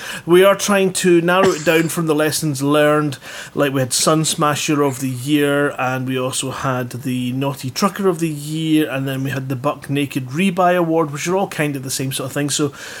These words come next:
I know that the committee are working on reducing that to have, um, good categories that span it, but if you have a particular thing, then you need to get in touch with Mister Wynard as soon as possible if there's a particular special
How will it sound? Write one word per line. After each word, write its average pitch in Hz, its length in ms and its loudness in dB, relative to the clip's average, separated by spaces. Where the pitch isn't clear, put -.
I 180 140 6
know 196 240 8
that 190 140 -2
the 180 100 0
committee 175 400 2
are 147 80 4
working 151 480 0
on 131 520 -2
reducing 143 500 0
that 139 240 -2
to 135 340 0
have, 135 540 0
um, 131 320 -2
good 160 240 2
categories 135 600 -2
that 123 120 -8
span 135 340 0
it, 139 140 -4
but - 200 -8
if 123 180 -6
you 156 220 2
have 139 340 2
a - 20 -6
particular 160 580 0
thing, 143 600 0
then 135 160 0
you 139 100 2
need 170 420 4
to - 120 -2
get 165 220 4
in 151 120 -4
touch - 400 -2
with 135 140 0
Mister 147 260 0
Wynard 139 380 0
as 127 220 0
soon 175 220 4
as 170 100 0
possible 143 640 -2
if 131 80 -4
there's 131 120 -4
a 131 80 -2
particular 147 400 -4
special 143 600 -2